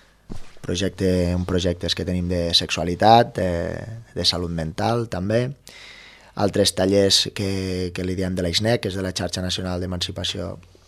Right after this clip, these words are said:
Juvenil, que sempre ens ofereixen, llavors nosaltres aquesta cartera els oferim a,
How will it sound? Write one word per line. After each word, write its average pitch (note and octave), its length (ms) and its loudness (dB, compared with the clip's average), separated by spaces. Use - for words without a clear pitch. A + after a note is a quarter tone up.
Juvenil, A2+ 600 4
que G2+ 120 -2
sempre F#2+ 240 -2
ens F#2+ 120 -2
ofereixen, A2 480 4
llavors F#2 280 -4
nosaltres F#2+ 200 -6
aquesta F2+ 240 -6
cartera F#2+ 440 -4
els F#2 120 -10
oferim F#2 320 -8
a, F#2+ 300 -8